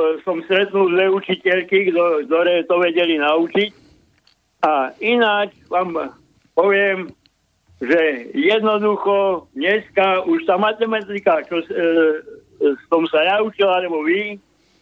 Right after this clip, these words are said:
tá už prestáva platiť. Začína platiť takzvaná kvantová matematika a kvantová fyzika.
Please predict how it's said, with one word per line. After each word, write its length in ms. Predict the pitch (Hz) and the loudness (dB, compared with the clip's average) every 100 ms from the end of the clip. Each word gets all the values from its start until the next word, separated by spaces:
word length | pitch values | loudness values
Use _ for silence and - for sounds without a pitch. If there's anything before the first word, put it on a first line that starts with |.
| _ | _
tá 120 | - 196 | 0 2
už 180 | 196 - _ | 2 -2 _
prestáva 640 | - 190 208 - 202 202 | 0 0 0 0 0 -2
platiť. 520 | 190 185 190 190 160 107 | -2 -2 -2 -2 -4 -2
Začína 520 | 156 185 214 208 185 | -2 0 0 0 2
platiť 400 | 180 185 190 190 | 0 0 0 0
takzvaná 540 | 190 180 190 190 175 | 0 0 0 2 0
kvantová 680 | - 156 180 190 185 196 196 | 0 0 2 0 0 0 0
matematika 920 | 190 190 190 196 196 185 190 190 185 | 0 -2 -2 0 0 0 0 2 0
a 20 | 180 | 2
kvantová 500 | 180 180 190 185 175 | 0 0 0 0 0
fyzika. 640 | 180 175 185 190 156 113 | -2 0 0 2 0 0